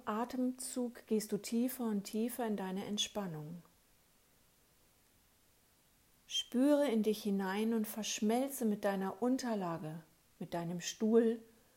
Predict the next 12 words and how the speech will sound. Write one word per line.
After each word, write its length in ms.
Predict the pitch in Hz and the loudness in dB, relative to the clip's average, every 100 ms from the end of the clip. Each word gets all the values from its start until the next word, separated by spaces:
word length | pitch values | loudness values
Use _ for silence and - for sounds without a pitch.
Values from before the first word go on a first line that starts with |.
| _ | _
mit 160 | 160 190 | -8 -4
deinem 300 | 196 202 202 | -2 0 2
Bett, 480 | 220 247 254 - - | 2 0 -2 -10 -10
deiner 240 | 208 185 175 | -8 -4 -2
Yogamatte, 920 | 180 214 214 202 202 202 202 202 233 | 2 4 4 2 -2 -2 -2 -2 -4
je 160 | - 220 | 0 2
nachdem, 580 | 226 - 233 226 220 | 2 0 4 6 4
wo 60 | 214 | 2
du 80 | 196 | 0
dich 180 | 196 - | 0 -2
gerade 240 | 196 190 | -2 0
befindest. 800 | 190 190 196 190 175 - - | -4 -4 -2 -2 -4 -8 -14